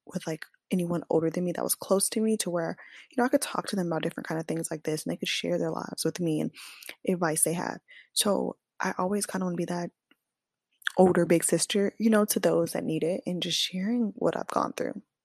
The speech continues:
So there's always, we've heard of the saying, you know, "Do you believe in the right person, wrong time, right person,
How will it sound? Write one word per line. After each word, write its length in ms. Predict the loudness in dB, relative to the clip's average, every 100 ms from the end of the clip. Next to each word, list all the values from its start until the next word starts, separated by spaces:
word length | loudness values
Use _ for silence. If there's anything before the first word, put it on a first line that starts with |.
| _ _ _ _ _ _ -6 0
So 160 | 6
there's 160 | 8 6
always, 420 | 2 2 4 2 2
we've 160 | 0 2
heard 160 | 0
of 100 | 0
the 80 | -2
saying, 460 | -2 -2 -4 -8 -10 -16 -18 -18 -20 -14 -4
you 100 | -2
know, 360 | -2 -4 -4
"Do 120 | -2 0
you 40 |
believe 160 | 2 2
in 80 |
the 80 | 0
right 240 | -2 -4 -2
person, 400 | -2 0 -2 -4
wrong 300 | -2 -2 -4
time, 800 | 0 2 2 2 2 0 -4 -6 -6
right 160 | -4
person, 400 | -2 -2 -2 -4